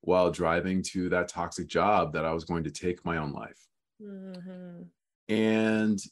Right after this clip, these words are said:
Speaker 1: you know, what's tough about that, it was, it wasn't just thinking about it. I attempted. So I live in Los Angeles,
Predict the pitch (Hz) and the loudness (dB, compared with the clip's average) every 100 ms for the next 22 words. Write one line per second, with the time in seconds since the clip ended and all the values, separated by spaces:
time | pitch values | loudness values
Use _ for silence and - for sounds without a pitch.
0 | - 110 120 117 117 110 101 - 117 - | -2 2 4 4 6 6 4 2 0 -2
1 | - 156 190 98 90 87 80 82 87 95 | 0 0 2 2 0 2 2 2 2 0
2 | 98 131 165 113 101 92 - - 143 143 | 0 0 0 0 0 0 -4 0 0 2
3 | 76 78 87 - 151 147 - - - 107 | -2 0 0 0 -2 -2 -8 -10 -2 4
4 | 98 98 104 110 104 98 95 85 78 80 | 6 6 6 6 4 2 0 -4 -2 -2
5 | 95 - | -2 -2